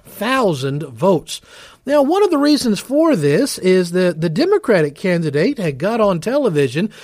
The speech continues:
and had said, "Listen, I don't think that parents ought to be telling schools what should be taught to their kids."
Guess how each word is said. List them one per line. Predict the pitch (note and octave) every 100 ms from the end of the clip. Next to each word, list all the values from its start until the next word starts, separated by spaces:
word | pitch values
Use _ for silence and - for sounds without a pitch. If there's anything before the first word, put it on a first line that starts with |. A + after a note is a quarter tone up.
| - - -
and | G#3 G3+
had | F#3+
said, | - G#3 G3
"Listen, | F3+ B3 - F3+
I | C#3+ F3+ B3+
don't | C4 A3 G#3
think | - G3+ G#3+
that | G3 D#3+ -
parents | G3 - D#3+ D3 -
ought | D#3+ G#3+
to | A#3
be | F#3 F#3
telling | - G3+ G#3 F3+ D#3
schools | - - D#4+ C#4+ F3 D#3+ D#3+ - - -
what | F3 A#3 A3
should | A#3 F3+
be | F#3
taught | E3 A3 A#3+ A#3+
to | E3+
their | D#3+ G3+ F#3+
kids." | - F#3 D3 - -